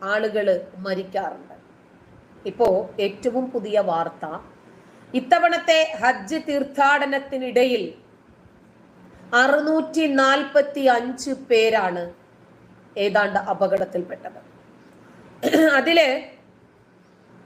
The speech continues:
അറുന്നൂറ്റി നാൽപത്തഞ്ച് പേരുടെ ജീവൻ പൊലിഞ്ഞു. മനസ്സിലായ? കല്ലിനെ മുത്തി സ്വർഗം വാങ്ങാൻ വേണ്ടി പോയപ്പോൾ മുത്തിന്റെ അടുത്തേക്ക് അങ്ങ് കൊണ്ടുപോയി. പടച്ചു, ഞാൻ ആക്ഷേപിക്കുന്നതല്ല, മരിച്ചുപോയ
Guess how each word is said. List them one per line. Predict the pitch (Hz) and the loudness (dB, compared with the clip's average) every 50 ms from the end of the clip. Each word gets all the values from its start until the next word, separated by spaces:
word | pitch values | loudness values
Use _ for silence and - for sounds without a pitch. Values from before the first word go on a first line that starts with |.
| - - 262 | -8 -2 2
അറുന്നൂറ്റി | 262 254 262 302 330 330 | 4 4 4 2 0 0
നാൽപത്തഞ്ച് | 339 330 311 311 330 320 349 339 320 311 339 | 2 2 2 2 2 0 0 0 0 -2 0
പേരുടെ | 294 330 320 330 339 339 | 2 2 4 4 2 2
ജീവൻ | 277 233 294 320 349 320 359 349 349 | 2 0 -2 -2 0 0 -2 -2 0
പൊലിഞ്ഞു. | 349 359 339 339 349 320 277 226 175 - - - - - - _ _ _ - _ _ | 2 2 2 4 2 -2 -2 -4 -6 -10 -16 -20 -20 -20 -20 _ _ _ -20 _ _
മനസ്സിലായ? | 220 214 - - 196 175 151 - - - - - - - - - - - - - - - - - - - - - - | -14 -14 -12 -12 -12 -12 -12 -14 -18 -20 -20 -20 -20 -20 -20 -20 -20 -20 -20 -20 -20 -20 -20 -20 -20 -20 -10 2 4
കല്ലിനെ | 262 262 285 311 330 349 349 339 359 359 | 4 4 6 4 2 2 2 2 2 0
മുത്തി | 370 349 330 320 320 - 339 330 | 2 2 0 -2 0 0 0 0
സ്വർഗം | 311 - 302 285 269 262 240 320 339 330 | 0 2 2 2 2 4 2 2 2 4
വാങ്ങാൻ | 330 320 320 311 311 320 320 311 | 0 0 2 2 2 2 2 2
വേണ്ടി | 320 320 311 294 311 | 0 0 0 -2 -2
പോയപ്പോൾ | 247 - 294 277 269 247 - - 247 226 214 196 196 214 247 - - - _ _ - | -2 2 4 4 4 4 2 0 -2 -2 -2 -2 -4 -6 -8 -14 -20 -20 _ _ -8
മുത്തിന്റെ | 220 247 277 277 277 - 349 339 320 339 320 311 | -2 -2 -2 -2 -2 -4 -4 0 2 4 4 4
അടുത്തേക്ക് | 294 269 254 254 - - 262 262 262 262 | 6 4 2 2 2 2 2 2 2 0
അങ്ങ് | 254 240 240 233 | 0 0 0 -2
കൊണ്ടുപോയി. | 233 - 220 220 220 226 220 220 208 196 196 196 | -2 -4 -6 -2 -2 -4 -4 -2 -4 -6 -6 -4
പടച്ചു, | 196 196 180 175 - - | -6 -8 -8 -8 -12 -14
ഞാൻ | 202 180 180 190 190 | -12 -10 -10 -8 -8
ആക്ഷേപിക്കുന്നതല്ല, | 196 196 202 196 - - 240 226 233 233 226 - 240 233 240 220 220 214 220 220 226 220 - - - - - _ _ _ _ _ _ _ _ _ _ _ _ | -6 -8 -8 -10 -6 -4 -4 -4 -4 -6 -10 -10 -10 -10 -6 -6 -4 -2 -2 -2 -2 -4 -6 -16 -20 -20 -20 _ _ _ _ _ _ _ _ _ _ _ _
മരിച്ചുപോയ | 214 214 214 220 247 247 - 285 262 262 247 247 240 240 240 214 196 185 | -2 -2 0 0 -2 -6 -8 -10 -4 0 2 4 4 4 4 2 0 -6